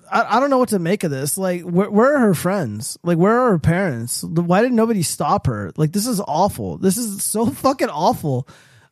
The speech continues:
I, I would be, like, terrified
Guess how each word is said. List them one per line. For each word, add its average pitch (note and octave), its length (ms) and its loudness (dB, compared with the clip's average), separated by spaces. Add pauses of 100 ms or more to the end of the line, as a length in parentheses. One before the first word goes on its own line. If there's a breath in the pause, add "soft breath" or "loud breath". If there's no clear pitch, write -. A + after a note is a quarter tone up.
(160)
I, G#3+ 180 2
I A#3+ 100 6
would D#4+ 200 2
be, D#4+ 160 4
like, C#4+ 340 2
terrified E3 960 0